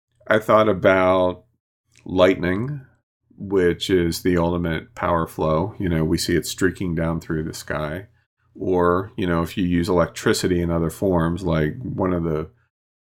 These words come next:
popular, uh, craft trends right now is to, um, take, like, different types of wood and, and get it wet and then use, like,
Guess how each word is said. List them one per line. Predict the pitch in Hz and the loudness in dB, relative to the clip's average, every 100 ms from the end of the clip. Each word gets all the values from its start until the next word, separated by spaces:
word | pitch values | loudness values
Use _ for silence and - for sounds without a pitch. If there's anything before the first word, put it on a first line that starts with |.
| _ _ _ _ | _ _ _ _
popular, | - 131 127 107 107 98 90 90 - - | 0 0 2 4 6 6 4 0 -4 0
uh, | 90 87 85 90 85 _ _ _ _ _ _ _ - _ _ _ _ | 2 2 0 -6 -10 _ _ _ _ _ _ _ -20 _ _ _ _
craft | - 110 104 - - | -2 4 4 2 -8
trends | - 92 87 90 | -2 0 0 0
right | 92 90 - | 2 2 2
now | 90 87 87 90 - | 2 4 4 2 0
is | 95 92 90 90 - - | 2 2 2 -2 -8 -2
to, | 92 85 85 85 92 - | 0 2 0 -2 -8 -10
um, | - 82 82 87 107 - _ _ _ _ _ | -4 -4 -4 -8 -12 -20 _ _ _ _ _
take, | - 107 92 - | -2 -2 -2 -6
like, | - 95 82 - - - | -4 -2 -2 -4 -18 -12
different | 110 98 98 87 | 0 0 0 -2
types | 95 - | -2 -2
of | 87 82 | -6 2
wood | 95 95 95 90 | 4 4 4 2
and, | 85 85 - - - | -2 -4 -8 -14 -8
and | 87 80 80 50 55 - - - - | -4 -2 -2 -6 -8 -8 -10 -10 -8
get | - 95 | 0 2
it | 92 - | 2 0
wet | 95 98 92 - - | 2 4 4 2 -2
and | 95 | 0
then | 92 92 | 0 -2
use, | 90 87 - | -2 -4 -2
like, | 85 82 - | -2 -2 -8